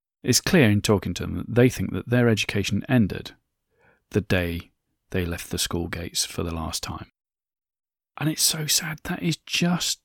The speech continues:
the start. That is just the start of your education. There is so much more to learn, so many more wonders to learn. And I'm talking in general terms,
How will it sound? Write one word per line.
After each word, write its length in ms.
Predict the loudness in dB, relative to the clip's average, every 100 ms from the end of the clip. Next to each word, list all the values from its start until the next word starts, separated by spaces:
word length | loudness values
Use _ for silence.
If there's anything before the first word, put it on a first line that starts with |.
| _
the 120 | -4
start. 680 | -2 -2 0 -2 -2 -8 -14 -20 _
That 140 | -2
is 180 | 0 -2 -6
just 480 | -6 -4 -4 -4 -4
the 80 | -4
start 440 | -4 -4 -4 -4
of 100 | -4
your 140 | -4 -4
education. 680 | -6 -8 -8 -6 -6 -8 -12 _ _ _ _ _ _ 0
There 100 | 2
is 80 | 4
so 340 | 2 4 6
much 260 | 6 2 -4 0
more 220 | 4 4
to 120 | 2
learn, 220 | 0 0 0
so 200 | 0 4
many 140 | 4
more 240 | 6 6
wonders 420 | 4 4 2 2 2
to 120 | 2
learn. 200 | 2 4
And 120 | 6
I'm 120 | 4
talking 300 | 6 4 4 -2 _ _ _ _ _ _ 4
in 720 | 8 10 8 8 6 4 4
general 360 | 6 8 8 6
terms, 560 | 4 4 4 4 -2